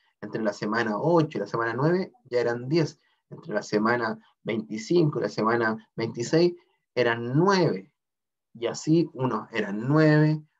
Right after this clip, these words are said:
otros once, otros diez, otros diez, diez, diez, diez, once, nueve, y se mantuvo prácticamente constante la tasa de muerte, ¿ah?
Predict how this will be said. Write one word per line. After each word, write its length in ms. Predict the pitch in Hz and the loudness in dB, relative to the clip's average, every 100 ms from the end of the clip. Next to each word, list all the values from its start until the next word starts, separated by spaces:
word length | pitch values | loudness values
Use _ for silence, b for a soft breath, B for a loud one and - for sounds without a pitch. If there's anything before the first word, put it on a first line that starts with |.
| _ _ _ _ _ _ | _ _ _ _ _ _
otros 440 | 107 - 87 - | -6 -4 -8 -2
once, 760 | 156 165 151 139 - 135 139 139 - | 2 4 4 2 -2 -4 -4 -8 -12
otros 560 | 101 104 101 98 90 120 | -4 -2 0 -4 -10 -8
diez, 440 | 131 156 151 156 - | 0 2 4 0 -2
otros 400 | 104 101 95 104 | -4 -4 -6 -4
diez, 400 | 143 151 147 - | 0 0 0 -2
diez, 340 | 123 131 131 | -4 -4 -4
diez, 360 | 120 123 135 - | -6 -4 -6 -8
diez, 340 | 123 139 151 b b b | -6 -4 -6 b b b
once, 640 | - 175 151 147 143 151 - | 2 4 4 2 -4 -4 -6
nueve, 500 | 123 151 147 143 151 B B _ | -2 0 2 0 -4 B B _
y 100 | 135 | -10
se 140 | 127 123 | -4 -4
mantuvo 560 | 113 110 123 117 110 | -2 -4 -2 2 2
prácticamente 640 | 110 107 - 104 104 104 101 | 0 -6 -6 -6 -6 -6 -6
constante 600 | 104 98 - - - - _ _ _ _ _ _ _ _ _ _ _ | -4 -6 -10 -14 -16 -16 _ _ _ _ _ _ _ _ _ _ _
la 180 | 156 180 | -12 -6
tasa 240 | 123 - | -4 0
de 100 | 156 | 2
muerte, 360 | 156 - - _ _ _ _ _ _ _ | 2 -2 -14 _ _ _ _ _ _ _
¿ah? 200 | 98 | -12